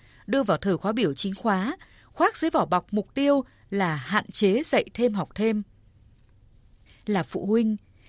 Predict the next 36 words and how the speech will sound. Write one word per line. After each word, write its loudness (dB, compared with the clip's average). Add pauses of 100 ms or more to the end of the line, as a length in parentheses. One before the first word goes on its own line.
(180)
không -4
ai 0
tiếc -2
tiền 2
chi -2
trả 0
cho 0
việc -2
học 0
của -4
con -2
em 0
mình, 2 (460)
kể 6
cả 2
bán 2
trâu 2
bò 4
ruộng -2
vườn, 0 (320)
nếu 4
như -2
việc -2
đó -4 (100)
thực -4
sự 0
cần. 0 (920)
Song 0
cũng -2
việc 4
đó, 0 (260)
nếu 6
đưa 6
vào 4
tình -2
trạng -6